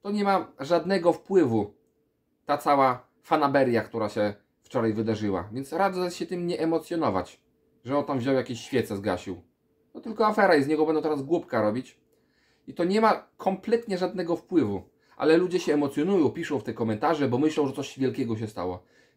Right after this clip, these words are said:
Gówno się stało tak naprawdę. Dalej będziecie żreć gruz i płacić wysokie podatki. No. Więc radzę się tym nie emocjonować. A poza tym krąży taka opinia, też w komentarzach, ale w sumie tak przemyślałem to sobie,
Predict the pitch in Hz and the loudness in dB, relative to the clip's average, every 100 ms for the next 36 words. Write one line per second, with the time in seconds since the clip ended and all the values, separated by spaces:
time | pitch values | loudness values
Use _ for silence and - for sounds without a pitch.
0 | - 202 220 151 123 117 113 107 98 95 | -12 -6 -2 0 2 0 0 0 0 -2
1 | 95 107 101 95 90 87 _ _ _ - | -6 -8 -6 -6 -6 -10 _ _ _ -2
2 | 208 185 156 135 123 117 131 110 107 113 | 4 6 4 2 -2 -2 -4 -4 -4 -4
3 | 139 113 107 110 123 151 - 120 143 139 | -2 -2 -4 -2 0 0 -2 -6 -2 -4
4 | 123 127 127 - 135 127 117 - - - | -4 -8 -6 -6 -6 -4 -2 -2 -6 -20
5 | - _ _ _ _ _ _ _ 82 82 | -20 _ _ _ _ _ _ _ -20 -20
6 | 85 _ _ _ - - 190 190 - 180 | -20 _ _ _ -8 -4 -4 -4 -6 -6
7 | 180 170 170 170 170 147 101 - - _ | -4 -2 -2 -2 -2 0 -2 -4 -14 _
8 | _ - - 240 190 180 180 165 _ _ | _ -20 -8 0 0 0 -4 -6 _ _
9 | _ _ _ _ _ 180 175 170 170 165 | _ _ _ _ _ -4 -2 0 2 4
10 | 156 160 165 156 147 143 - _ _ _ | 2 2 0 2 2 0 -6 _ _ _
11 | - 247 - 185 165 156 139 147 147 156 | -6 -4 0 2 4 4 4 2 4 6
12 | 151 165 160 170 - 156 147 147 143 139 | 4 0 -4 -6 -6 -4 -2 2 2 2
13 | 135 - 135 127 139 | -2 -4 -2 0 -2